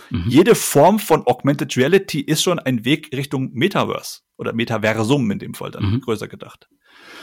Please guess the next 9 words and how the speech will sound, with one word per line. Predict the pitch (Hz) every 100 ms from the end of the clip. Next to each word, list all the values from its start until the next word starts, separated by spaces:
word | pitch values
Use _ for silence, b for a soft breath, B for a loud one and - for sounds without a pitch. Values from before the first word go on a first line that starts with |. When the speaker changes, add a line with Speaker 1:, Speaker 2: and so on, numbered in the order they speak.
| B B -
Speaker 2:
Ähm, | 123 127 127
und | - 139 139 _ _ _ _ _
ich | - 135 - _ -
glaube, | 135 123 151 220 -
im | 127 135 _
ersten | 135 185 202 - -
Moment | 214 196 214 226 -
kann | - 160 147
davon | 139 170 - 165 165 170 -